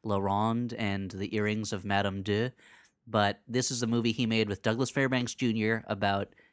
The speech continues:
Charles the Second being in exile in France after Cromwell took control of England and before Charles the Second returned for the Restoration. And it's actually kind of a s-, it's this really fun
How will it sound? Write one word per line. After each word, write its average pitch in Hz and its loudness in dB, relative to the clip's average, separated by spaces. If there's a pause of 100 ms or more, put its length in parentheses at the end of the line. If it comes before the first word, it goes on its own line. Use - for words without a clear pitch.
(100)
Charles 139 4
the 127 -2
Second - 0
being 113 -2
in 107 -2
exile 110 2
in 98 -4
France 120 -2
after 101 -2
Cromwell 117 2
took - -8
control 101 -2
of 92 -4
England 160 -2
and 104 -4
before 101 -4
Charles 101 -2
the 104 -6
Second 104 -2 (400)
returned 117 2
for - -6
the 107 0
Restoration. 113 0
And 117 0
it's 110 -2
actually 131 2 (520)
kind 185 4
of 202 6
a - 4
s-, - 0
it's 139 -2
this 135 0
really 156 4
fun 135 0